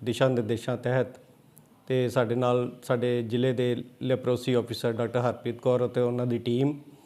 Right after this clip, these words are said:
ਇਹ ਸਮੁੱਚੀ ਟੀਮ ਵੱਲੋਂ ਵੱਖ-ਵੱਖ ਸਿਹਤ ਸੰਸਥਾਵਾਂ ਦੇ ਵਿੱਚ already ਪੂਰਾ ਮਹੀਨਾ ਜਿਹੜਾ ਲੈਪਰੋਸੀ ਨੂੰ ਲੈ ਕੇ ਜਾਗਰੂਕਤਾ ਜਿਹੜੇ ਕੈਂਪ ਲਗਾਏ ਜਾ ਰਹੇ ਆ। ਤੇ ਉਸੇ ਕੜੀ ਵਜੋਂ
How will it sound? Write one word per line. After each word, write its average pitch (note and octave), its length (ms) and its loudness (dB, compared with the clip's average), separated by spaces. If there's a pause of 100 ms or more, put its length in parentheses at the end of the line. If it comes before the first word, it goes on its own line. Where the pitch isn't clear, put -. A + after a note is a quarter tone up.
(880)
ਇਹ D3 160 8
ਸਮੁੱਚੀ C#3 500 4
ਟੀਮ C#3+ 280 6
ਵੱਲੋਂ B2 460 6 (640)
ਵੱਖ-ਵੱਖ D3+ 600 6 (440)
ਸਿਹਤ C#3+ 180 8
ਸੰਸਥਾਵਾਂ B2+ 540 4
ਦੇ B2 120 4
ਵਿੱਚ A#2+ 560 2 (800)
already C#3 520 6
ਪੂਰਾ C#3+ 240 8
ਮਹੀਨਾ B2+ 340 4
ਜਿਹੜਾ A#2 360 4
ਲੈਪਰੋਸੀ A#2+ 560 0
ਨੂੰ B2+ 160 0
ਲੈ A2+ 140 2
ਕੇ B2 200 -2
ਜਾਗਰੂਕਤਾ A#2 640 0
ਜਿਹੜੇ A#2 200 -2
ਕੈਂਪ A#2 300 -4
ਲਗਾਏ G#2+ 260 -2
ਜਾ A2 180 -2
ਰਹੇ A#2+ 160 -2
ਆ। C#3+ 60 -6
ਤੇ - 400 -10
ਉਸੇ C3+ 240 4
ਕੜੀ C3+ 240 2
ਵਜੋਂ B2 380 0